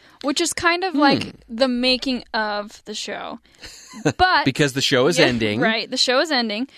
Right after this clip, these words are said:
Speaker 1: But if you don't watch the show, I still think you'll think it's cool because of the way they do things. For example, on YouTube this past week, they released,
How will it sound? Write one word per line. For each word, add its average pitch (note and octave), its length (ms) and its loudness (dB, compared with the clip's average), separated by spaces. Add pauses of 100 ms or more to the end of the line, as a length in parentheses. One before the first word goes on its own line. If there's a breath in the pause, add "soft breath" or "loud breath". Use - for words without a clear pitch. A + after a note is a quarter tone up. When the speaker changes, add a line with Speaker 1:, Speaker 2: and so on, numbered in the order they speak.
(140 loud breath)
Speaker 1:
But D#4+ 220 2
if C#4+ 100 -6
you C4+ 80 -4
don't D4 240 -2
watch C4 300 2
the F4+ 100 -6
show, A#3+ 400 0
I G3+ 140 -8
still C4 420 -4
think D4+ 260 0
you'll C#4+ 120 0
think B3+ 220 -6
it's A#3 160 -8
cool G3+ 360 -4
because G#3+ 400 -6
of G#3+ 100 -8
the G#3 120 -6
way G3+ 200 -6
they G3+ 140 -8
do A3 260 -8
things. G3 380 -10
For - 180 -10
example, C4+ 720 0 (280 soft breath)
on A#3 180 -4
YouTube B3 560 0 (540)
this G#3+ 240 -10
past G#3 340 -6
week, G3+ 200 -10
they G#3+ 120 -6
released, G3+ 580 -8